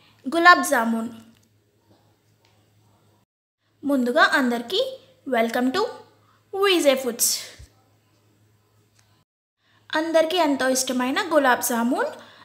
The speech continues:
ఇన్‌స్టంట్ మిక్స్ అవసరం లేకుండా ఇంట్లో ఉండే మిల్క్ పౌడర్‌తోనే ఎలా చేసుకోవాలో చూపిస్తున్నానండి. మా ఛానల్ ఇంతవరకు సబ్స్క్రైబ్ చేసుకోకపోయింటే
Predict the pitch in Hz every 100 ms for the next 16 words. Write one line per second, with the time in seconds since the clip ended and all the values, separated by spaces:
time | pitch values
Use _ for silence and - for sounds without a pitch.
0 | _ 285 277 - 311 311 302 - 262 247
1 | 294 269 254 247 247 247 277 403 554 -
2 | - _ 262 254 262 262 262 285 302 254
3 | 240 262 240 240 147 240 240 370 605 -
4 | _ _ _ _ _ _ 247 240 240 247
5 | - 247 240 240 294 311 254 233 240 233
6 | 226 226 233 339 539 - - - 247 233
7 | 254 247 254 254 254 247 285 302 - -
8 | 277 277 302 - 311 302 320 330 349 539